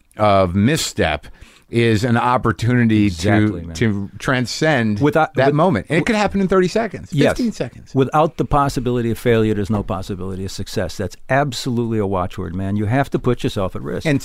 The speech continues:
Speaker 1: and success is relative to, to your experience.
Speaker 2: Right.
Speaker 1: It's not necessarily how you're being judged.
Speaker 2: Nothing to do with it.
Speaker 1: Yeah, well, that, that separation's a little tricky.
Speaker 2: Bad, well, bad
Speaker 1: <laughs>
Speaker 2: reviews are still hurt.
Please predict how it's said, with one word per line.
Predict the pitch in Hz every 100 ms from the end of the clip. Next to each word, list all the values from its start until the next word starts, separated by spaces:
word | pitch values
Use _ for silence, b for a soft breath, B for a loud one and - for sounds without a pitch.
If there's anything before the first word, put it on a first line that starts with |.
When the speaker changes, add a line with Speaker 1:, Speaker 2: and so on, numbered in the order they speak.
| 180
Speaker 1:
and | 151 -
success | 156 180 160 165
is | 123
relative | 143 185 139 98 82 73
to, | - 120
to | 98 123
your | 117 202 175
experience. | - - 185 135 98 - -
Speaker 2:
Right. | 104 127
Speaker 1:
It's | 135 127
not | 180 196
necessarily | 185 151 147 147 143 135
how | 123 135
you're | 131
being | 117 107
judged. | 98 151 95 - -
Speaker 2:
Nothing | 107 123 110
to | 90
do | 85
with | 80
it. | - -
Speaker 1:
Yeah, | 127 123
well, | 104 120
that, | 131 117
that | 135 147
separation's | 147 104 110 95 95 85
a |
little | 82
tricky. | - 76 - - - -
Speaker 2:
Bad, | 127 143 143
well, | 185 196 220
bad | 180 185 208 185
Speaker 1:
<laughs> |
Speaker 2:
reviews | 165 175 175 156
are | 156
still | - 170 165
hurt. | 214 107